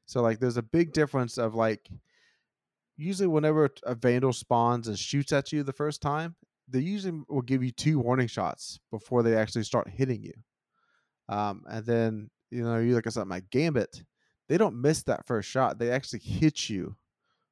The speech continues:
with that first shot. And that shot's gonna hurt a lot more in the day one raid. So that's the kinda difference of, like, the aggression that they talked about.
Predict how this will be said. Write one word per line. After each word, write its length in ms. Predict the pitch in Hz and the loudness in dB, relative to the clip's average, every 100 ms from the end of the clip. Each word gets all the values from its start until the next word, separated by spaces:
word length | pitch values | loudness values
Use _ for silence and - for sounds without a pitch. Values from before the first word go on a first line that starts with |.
| _ | _
with 160 | 120 110 | -6 -4
that 140 | 101 92 | -4 -4
first 240 | 98 87 | -6 -6
shot. 200 | 107 85 | -4 -4
And 80 | 101 | -4
that 280 | 87 - - | -6 -8 -10
shot's 320 | - 143 135 | 0 0 2
gonna 160 | 127 | -4
hurt 260 | 117 127 117 | -2 0 0
a 60 | 98 | -4
lot 380 | 101 107 110 95 | 0 4 4 2
more 380 | 101 98 95 98 _ _ _ _ - | -4 -4 -4 -8 _ _ _ _ -12
in 80 | 101 | -10
the 80 | |
day 200 | 85 90 | -6 -6
one 200 | 87 92 | -6 -10
raid. 340 | 90 - - - | -14 -14 -16 -14
So 140 | - | -10
that's 240 | 82 113 - | -6 -8 -8
the 120 | 120 - | -14 -8
kinda 220 | 123 107 | -6 -4
difference 320 | 113 101 104 | -4 -6 -6
of, 140 | 98 | -4
like, 160 | 90 - | -4 -6
the 80 | 90 | -8
aggression 580 | 92 - 104 95 95 90 | -8 -2 0 0 -6 -8
that 60 | |
they 80 | 76 | -8
talked 300 | - 76 - | -8 -10 -8
about. 300 | - - - | -10 -10 -10